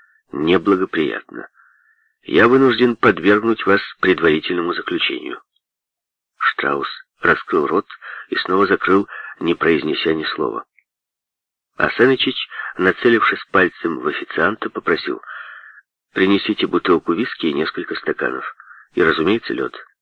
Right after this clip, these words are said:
Официант, в свою очередь, открыл рот, желая, видимо, что-то сказать, но лишь махнул рукой и вышел из комнаты. Немец же, обратившись к Сенечичу, осведомился: «Начнём беседу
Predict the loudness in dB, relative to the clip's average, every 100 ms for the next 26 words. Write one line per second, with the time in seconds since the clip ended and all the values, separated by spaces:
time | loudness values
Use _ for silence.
0 | _ _ _ _ _ _ _ _ -6 -6
1 | -6 0 2 0 -4 -10 -2 2 4 6
2 | 4 2 -2 -4 -6 -4 -4 0 0 2
3 | 0 0 -8 -16 -14 -14 -2 2 4 4
4 | 4 0 0 0 0 -4 -6 -2 0 2
5 | 0 -2 -18 -20 -20 -20 -2 4 6 6
6 | 6 6 6 6 4 2 0 4 4 4
7 | _ -2 0 0 0 -2 -4 -8 -8 -12
8 | -14 -16 _ _ _ _ _ _ _ _
9 | _ -2 2 4 2 -2 -8 -2 -2 -4
10 | -16 _ 2 4 2 2 2 2 -2 -10
11 | -2 0 0 -2 -4 -4 -6 -4 -4 -2
12 | -2 -2 -4 -6 -6 -8 -12 -18 -18 -20
13 | -20 _ _ _ _ _ _ _ _ -12
14 | -6 -4 0 2 2 0 -2 0 0